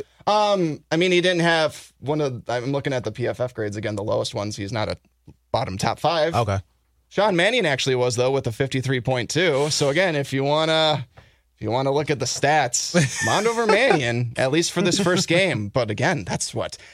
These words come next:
Speaker 1: a second and third preseason games are for. So
Speaker 2: Yeah.
Speaker 1: we can formulate more, more about what we think about all
Speaker 2: And
Speaker 1: this.
Speaker 2: those combined practices will tell us a lot as well.
Speaker 1: Yeah, I'm curious how
Speaker 2: It'll
Speaker 1: the
Speaker 2: tell
Speaker 1: joint
Speaker 2: us a lot.
Speaker 1: practices go, 'cause I
Speaker 2: Yeah.
Speaker 1: know that's not, like, a usual yearly thing for every team. Sometimes it happens, sometimes it doesn't.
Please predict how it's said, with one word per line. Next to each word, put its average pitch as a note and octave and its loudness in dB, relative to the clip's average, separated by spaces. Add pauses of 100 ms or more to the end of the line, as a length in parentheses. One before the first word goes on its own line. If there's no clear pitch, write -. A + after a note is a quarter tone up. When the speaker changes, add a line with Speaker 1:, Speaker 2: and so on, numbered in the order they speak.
(140)
Speaker 1:
a A#2 0
second D3 0
and G2 -4
third G#4 0
preseason A#2+ -2
games F#2+ -4
are F#2+ -4
for. F#2 -6
So G#2+ 2
Speaker 2:
Yeah. C#3+ 4
Speaker 1:
we C#3 0
can G#2+ -6
formulate A2+ -4
more, C#3 -6 (520)
more F3 0
about A2 -2
what A2+ -2
we B2 -2
think F3+ -4
about G#2+ 0
all F#2 -2
Speaker 2:
And D3 4
Speaker 1:
this. D#3+ 2
Speaker 2:
those D3+ 2
combined C3+ 0
practices B2 0
will G#2+ 0
tell G#2+ 0
us G#2 -2
a A#2 -2
lot G2 0
as F#2+ -4
well. G2 -4
Speaker 1:
Yeah, C#4 4
I'm G3 0
curious B3+ 0
how C4+ 2
Speaker 2:
It'll B3 2
Speaker 1:
the G#3+ -2
Speaker 2:
tell - 4
Speaker 1:
joint - 2
Speaker 2:
us - -2
a G#3+ 4
lot. F3+ 6
Speaker 1:
practices B2+ 0
go, G2+ 0
'cause F3+ 2
I G3 4
Speaker 2:
Yeah. G3 2
Speaker 1:
know G#3+ 2
that's A#3+ 0
not, G#3 0
like, G#3 0
a G3 0
usual E3+ 0
yearly D3 0
thing C3 -2
for E3+ 0
every D#3+ 0
team. D#3+ -2
Sometimes D#3 0
it E3 0
happens, F3 0
sometimes C#3 -2
it C#3 0
doesn't. B2 -2